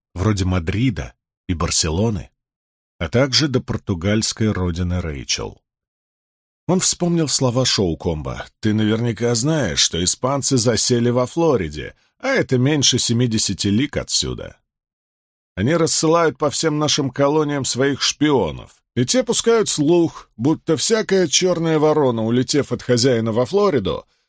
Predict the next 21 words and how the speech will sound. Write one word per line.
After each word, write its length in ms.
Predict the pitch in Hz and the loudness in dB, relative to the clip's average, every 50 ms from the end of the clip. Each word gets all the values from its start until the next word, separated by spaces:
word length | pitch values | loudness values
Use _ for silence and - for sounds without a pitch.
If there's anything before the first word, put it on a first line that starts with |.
| _ | _
станет 520 | - - - 202 208 208 180 160 139 - _ | -6 -4 0 2 2 2 2 0 -2 -4 _
там 260 | - 180 196 185 165 | 0 2 2 2 2
свободным 640 | - - 127 131 131 135 156 175 156 139 147 143 | 0 0 2 2 2 2 0 -2 -2 0 -2 0
человеком. 800 | 131 - 151 139 139 139 131 123 123 104 85 - - 58 55 - _ _ _ _ _ _ _ | 0 0 0 2 2 2 2 0 -2 -4 -4 -6 -10 -14 -14 -14 _ _ _ _ _ _ _
Неужто 440 | - 90 113 135 156 160 - - 180 | -2 0 0 2 2 0 2 0 0
никогда 440 | 180 185 - 190 190 180 175 185 170 | 0 0 -2 -2 -2 0 2 2 2
об 100 | 160 160 | 2 0
этом 220 | 160 - 143 139 | -2 -4 -2 -2
не 80 | 143 139 | -2 0
слыхал? 600 | - - 165 165 - - 120 87 62 - - _ _ _ _ _ _ _ _ _ _ _ _ _ _ _ - | 0 0 0 -2 0 0 -2 -2 -2 -6 -10 _ _ _ _ _ _ _ _ _ _ _ _ _ _ _ -2
То 200 | 208 226 233 208 | 2 2 2 2
же 120 | 175 180 | 2 2
самое 420 | - - 185 185 180 175 160 147 | 2 2 2 2 2 2 0 0
испанцы 420 | 131 - - - 170 165 160 - 147 | 0 -2 0 0 0 0 0 0 0
обещают 600 | 135 127 127 120 - - 151 151 147 139 107 - | 2 2 2 2 2 2 2 2 2 2 0 -2
всем 380 | - - - 143 135 120 110 | -2 -2 0 2 2 2 2
бандитам, 640 | 95 107 104 107 110 107 131 185 190 - - 151 127 120 | 0 0 0 0 0 0 0 0 0 0 0 -2 0 0
убийцам 580 | 113 104 110 147 151 135 113 - - 101 101 | 0 2 2 2 2 2 0 0 -2 -2 -2
и 40 | 95 | -4
прочей 360 | - - 120 110 - - 92 | -2 -2 -2 0 0 0 -2
мрази». 600 | 87 85 82 85 85 80 76 67 65 60 - - | -2 -2 -2 -2 -2 -2 -2 -4 -6 -10 -12 -16